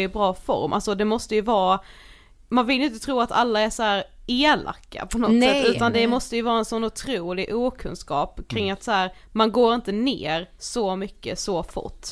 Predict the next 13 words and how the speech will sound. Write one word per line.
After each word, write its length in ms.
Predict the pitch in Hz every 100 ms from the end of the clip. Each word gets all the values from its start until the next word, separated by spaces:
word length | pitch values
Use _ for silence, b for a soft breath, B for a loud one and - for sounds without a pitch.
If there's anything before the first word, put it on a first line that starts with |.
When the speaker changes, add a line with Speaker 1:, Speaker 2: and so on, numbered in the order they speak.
| -
Speaker 3:
Nej. 140 | 110
Speaker 1:
utan 540 | 226 240 - - 110 -
att 440 | 160 - - b b -
man 160 | 185
svälter 420 | - 196 175 175 170
sig 140 | 180
själv 280 | 175 165 -
och 100 | 180
tränar 420 | 185 175 165 160
alldeles 320 | 170 160 160
för 60 | 202
mycket. 480 | 190 - - - 135
Speaker 3:
Mm. 220 | 113